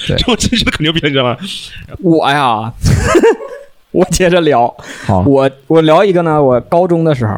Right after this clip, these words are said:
Speaker 3: 然后其实我高中第一次上台表演，但是这个表演嘛，我在初中和小学的时候经常，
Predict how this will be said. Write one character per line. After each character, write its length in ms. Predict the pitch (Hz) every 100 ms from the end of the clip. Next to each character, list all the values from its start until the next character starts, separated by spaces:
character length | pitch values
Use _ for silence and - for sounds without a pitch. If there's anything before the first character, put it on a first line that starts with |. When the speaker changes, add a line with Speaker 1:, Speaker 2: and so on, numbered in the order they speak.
| 143
Speaker 3:
然 40 | 143
后 40 |
其 180 | - 214
实 180 | 220 240 - - - - -
我 180 | 151 143
高 200 | 208 214
中 240 | 214 214 214
第 180 | 233
一 40 | 208
次 180 | 214 170
上 180 | 190
台 100 | 165
表 160 | 160 139
演， 160 | 143 - - _ _ - -
但 120 | 220
是 80 | 247
这 100 | 285
个 80 | 262
表 180 | 147 156
演 160 | 180 139
嘛， 180 | 113 95 - - -
我 120 | 151 151
在 160 | 202
初 240 | 226 269 269
中 220 | 226 233
和 140 | 180
小 240 | - - 113
学 160 | 113
的 80 | 156
时 80 | 151
候 80 | 120
经 200 | 143 143
常， 240 | 101